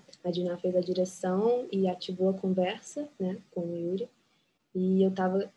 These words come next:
com esse olhar de captação das imagens, pensando na edição final, né? E com o Rafael Amorim, foi um dia que eu fui gravar essa performance dele, do Marmitaço.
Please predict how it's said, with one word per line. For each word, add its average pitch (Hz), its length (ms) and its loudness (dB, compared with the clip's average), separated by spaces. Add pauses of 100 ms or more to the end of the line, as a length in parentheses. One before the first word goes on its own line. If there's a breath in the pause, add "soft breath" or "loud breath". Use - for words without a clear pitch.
com 196 80 2
esse 190 180 0
olhar 190 320 2
de 190 120 0
captação 208 480 -2
das 208 180 4
imagens, 226 840 2
pensando 208 480 -2
na 214 120 0
edição 202 500 -4 (200)
final, 175 360 -4
né? 165 120 -10 (560 soft breath)
E 226 280 2
com 285 400 2
o 240 120 6
Rafael 208 680 2
Amorim, 196 500 0 (1040)
foi 214 200 8
um 226 40 6
dia 220 160 6
que 220 120 0
eu 226 60 2
fui 233 200 -4
gravar 220 520 2
essa 254 180 -6
performance 190 720 -2
dele, 190 480 -4 (260)
do 170 360 -6 (220)
Marmitaço. 180 680 -10